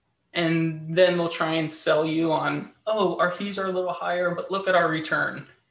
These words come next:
And they're not guaranteed to continue that return. And actually, nothing's guaranteed.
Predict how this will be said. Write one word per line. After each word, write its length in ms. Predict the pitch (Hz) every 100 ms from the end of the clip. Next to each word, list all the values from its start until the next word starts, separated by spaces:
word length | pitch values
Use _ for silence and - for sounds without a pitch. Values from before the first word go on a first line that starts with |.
| _ _ _ _ _ _
And 600 | 180 170 165 170 165 165 - _ _
they're 320 | 202 170 190 190
not 280 | 175 170
guaranteed 760 | 170 165 165 170 156 156 175 180
to 120 | -
continue 600 | 156 170 156 180 160 151
that 220 | 143 123 -
return. 540 | 160 151 - 135 135 165 _ _ _ _ -
And 140 | 196
actually, 380 | 196 233 302 285
nothing's 420 | 254 294 262 170
guaranteed. 760 | 175 151 143 143 156 135 151